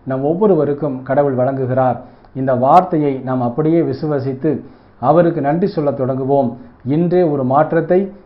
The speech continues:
நம்முடைய குடும்பத்திலும், நம்முடைய வேலை, தொழில், படிப்பு அனைத்திலும் நிச்சயமாகவே காண்போம். ஒவ்வொரு நாளும் கடவுள் அதற்குரிய உயர்வான ஆசீர்வாதத்தை நோக்கி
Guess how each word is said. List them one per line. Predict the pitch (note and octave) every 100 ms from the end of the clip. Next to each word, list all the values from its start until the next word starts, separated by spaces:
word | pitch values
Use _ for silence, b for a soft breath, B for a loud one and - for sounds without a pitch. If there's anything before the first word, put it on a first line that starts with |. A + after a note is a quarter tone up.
| -
நம்முடைய | C3 C3+ B2+
குடும்பத்திலும், | C3 D#3 D#3+ D3+ E3 F3+ F3+ - -
நம்முடைய | C#3 C#3 C3 B2+
வேலை, | B2+ D#3 D#3+ D#3+ D3+
தொழில், | D3 D3+ D#3
படிப்பு | - C3+ D#3+ E3 B2
அனைத்திலும் | B2 F#3+ G3 D3+ B2+ A#2 B B B2+
நிச்சயமாகவே | C3+ D#3 F3+ E3 D#3 D#3 C#3
காண்போம். | - C3+ D3+ E3 E3+ F3 B B
ஒவ்வொரு | C3+ C#3+ F#3 F3+
நாளும் | D3 D3 D#3+ F3+
கடவுள் | E3+ C#3 D#3+ D#3 D3 F#3 B B
அதற்குரிய | B2 D#3 F3 E3+ F#3+ G3+ G3 G3 G3+
உயர்வான | C3+ D3+ F3+ F3+ F3+ F#3+ D#3 D3+
ஆசீர்வாதத்தை | D3+ E3+ D#3+ D3+ C#3+ C3+
நோக்கி | B2+ C3 C3+ G#3 G#3